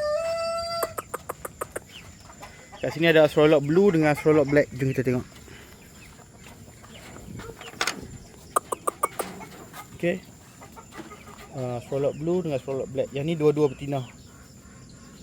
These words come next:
Ah, ini sahajalah ternakan yang ada di Atuk Farm. Okey. Semuanya bila saya balik kerja,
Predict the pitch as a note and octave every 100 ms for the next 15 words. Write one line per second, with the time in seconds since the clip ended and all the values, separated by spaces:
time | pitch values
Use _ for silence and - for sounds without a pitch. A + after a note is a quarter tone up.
0 | - - - - C3+ C3+ B2+ D#3+ E3+ D3
1 | C#3+ C3+ C3 B2+ C#3+ C#3 B2 - C#3 C3
2 | C3 C3 C3 B2 B2 C3+ C3+ C3 C3 B2+
3 | C3 B2 - - - - - - - -
4 | - - - - - E3 F#3+ G3 - -
5 | - - - - - - - - - C#5+
6 | D5+ - F#5 F#5 F#5 D5+ F#5 - - -
7 | D5+ D5 D5 - D5 C#5+ C#5+ - - -
8 | C#3 C#3 D3 D#3+ F3 D#3+ C#3+ D3 C#3 C#3
9 | C3 C3+ D#3 F3